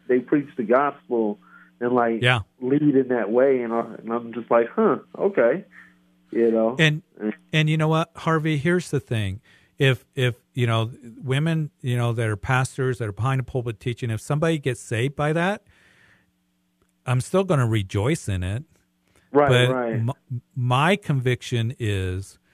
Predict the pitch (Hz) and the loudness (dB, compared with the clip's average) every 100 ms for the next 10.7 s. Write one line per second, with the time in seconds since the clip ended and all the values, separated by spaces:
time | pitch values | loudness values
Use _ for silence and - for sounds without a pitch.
0 | _ _ _ 117 113 107 104 120 _ - | _ _ _ -2 2 2 0 -2 _ -4
1 | 131 135 127 113 113 - - 104 - 113 | 0 2 0 -2 -6 -6 -6 -6 -4 -4
2 | 98 107 110 107 104 104 - 107 104 107 | -2 -2 -4 -4 -2 -4 -6 -6 -4 -2
3 | 110 101 107 101 98 98 92 95 95 - | -2 -4 -4 -4 -6 -6 -6 -6 -8 -12
4 | _ _ 107 98 95 - 95 - - 90 | _ _ -8 -6 -6 -4 -6 -6 -12 -12
5 | 87 _ _ - 123 117 127 175 - 131 | -12 _ _ -6 -2 0 2 0 0 -2
6 | 120 - 120 113 - - 190 170 - 101 | 0 -4 -2 -4 -2 -2 0 -4 -4 -4
7 | 98 95 - _ _ _ 123 113 107 101 | -4 -6 -12 _ _ _ 0 2 2 0
8 | 110 _ - 110 98 101 113 131 113 110 | -4 _ -16 -10 -8 -8 -8 -4 0 0
9 | 104 117 104 113 98 90 - 110 120 127 | -2 -4 -4 -4 -4 -6 -4 -4 -2 -4
10 | - 131 135 - 147 151 | -4 -4 -4 -6 -6 -6